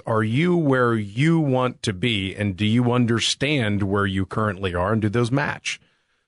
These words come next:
Uh, so, you know, being too aggressive can be very detrimental. I'm not suggesting that it can't. Being too conservative can be detrimental. But I think, you know, the more important thing is, are you where you want to be?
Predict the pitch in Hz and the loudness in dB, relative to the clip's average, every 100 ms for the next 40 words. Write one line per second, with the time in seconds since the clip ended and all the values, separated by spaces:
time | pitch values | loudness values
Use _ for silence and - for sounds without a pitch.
0 | _ 98 92 - 139 123 - _ _ 127 | _ -8 -6 0 0 0 -4 _ _ -4
1 | 120 117 101 113 147 156 - 143 104 135 | 0 0 -2 -2 2 2 2 2 2 0
2 | 135 170 127 131 110 107 117 123 120 117 | 0 -2 -2 0 0 0 0 0 0 -2
3 | 110 110 135 123 104 110 - 98 107 - | -2 0 0 0 -2 -2 -6 -4 -4 -2
4 | 98 92 - 131 151 123 113 123 120 135 | -4 -4 -4 -4 -4 -2 -2 0 0 0
5 | 135 - 139 180 123 - 95 92 85 - | 0 2 0 0 -2 -4 -8 -8 -12 -6
6 | 95 - 87 90 101 - _ _ _ 95 | -6 -6 -10 -6 -6 -8 _ _ _ -4
7 | - - - 110 123 107 _ _ _ _ | -4 -4 -6 -4 -2 -4 _ _ _ _
8 | _ 101 92 104 110 90 110 90 90 85 | _ -6 -2 0 0 0 -4 -4 -10 -16
9 | 82 80 - - _ _ - 95 92 98 | -16 -20 -20 -20 _ _ -8 -6 -2 -4
10 | 92 104 120 117 95 87 90 98 - - | 0 0 2 0 -2 -4 -4 -4 -8 -14
11 | 78 80 76 | -12 -16 -18